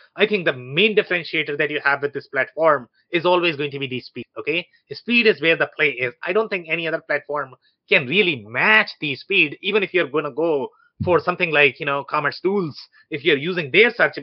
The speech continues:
they are gonna have their own search as well, obviously. Uh, you know, and I don't know if they can really match what, uh,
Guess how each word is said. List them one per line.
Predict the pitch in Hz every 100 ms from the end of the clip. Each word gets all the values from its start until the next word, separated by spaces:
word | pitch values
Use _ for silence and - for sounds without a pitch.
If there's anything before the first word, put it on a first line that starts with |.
| 135 147
they | 165
are | 151
gonna | 156
have | 143 139
their | 139
own | 139
search | 127 127
as | 117 110
well, | 135
obviously. | 113 110 101 - _ 135
Uh, | 127 123 127
you | 139
know, | 151
and | 147 143
I | 143
don't | 160 156
know |
if | 151 143
they | 139
can | 131
really | 127 127 110
match | 110 143 139 - 120
what, | 123 123 _ -
uh, | 127 117